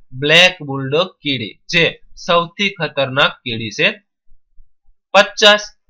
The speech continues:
વિશ્વની સૌથી લાંબી માખી કઈ છે? તો જવાબ આવશે પાન ખાનારી માખી, જે વિશ્વની સૌથી લાંબી માખી છે. તો મિત્રો, આ હતા ફોરેસ્ટ ગાર્ડની પરીક્ષા માટે ઉપયોગી most આઈ એમ પી પચાસ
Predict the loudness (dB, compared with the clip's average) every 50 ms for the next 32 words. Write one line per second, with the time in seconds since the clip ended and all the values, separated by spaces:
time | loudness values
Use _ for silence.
0 | -20 -20 -10 -6 -4 -4 -4 -6 -8 -4 -2 0 0 0 -2 -4 -6 -6 -2 -2
1 | -2 -2 -2 -2 -2 0 2 2 4 2 2 2 0 -2 0 0 0 -2 -2 -2
2 | -4 -4 -4 -4 -4 -4 -2 0 0 0 -2 -4 -6 -8 -8 -10 _ _ _ _
3 | _ _ _ _ _ _ _ _ _ _ -2 -2 -2 -2 0 0 2 2 2 2
4 | 0 0 -2 -4 -6 -6 -8 -8 -8 -2 0 2 2 2 2 0 -4 -6 -6 -6
5 | -6 -4 -2 -2 -4 -2 -4 -6 -4 0 0 0 -2 -2 -10 -16 -16 -16 -10 -4
6 | 0 0 0 0 -2 -6 -16 _ -20 _ _ -4 -4 -4 -4 -6 -8 -6 -4 -2
7 | -2 -2 -2 -4 -2 0 0 0 0 -4 -4 -4 -4 -2 -2 -4 -4 -6 -8 -10
8 | -10 -10 -10 -12 -12 -14 -14 -10 -6 -6 -6 -8 -10 -20 _ _ _ _ _ _
9 | _ _ -4 -4 -2 -2 -2 -2 -2 -2 -2 0 0 2 4 4 2 2 2 2
10 | 0 0 0 -4 -6 0 2 2 4 2 2 0 -2 -8 -6 -2 2 2 4 4
11 | 2 -2 -6 -10 -10 -8 -6 -6 -6 -6 -6 -4 -4 -4 -2 -4 -6 -6 -6 -8
12 | -8 -8 -10 -10 -8 -8 -8 -8 -8 -8 -10 -10 -10 -10 -6 -4 -4 -4 -4 -4
13 | -4 -2 -2 -4 -4 -8 -12 -12 -10 -10 -12 -8 -4 -2 -2 -2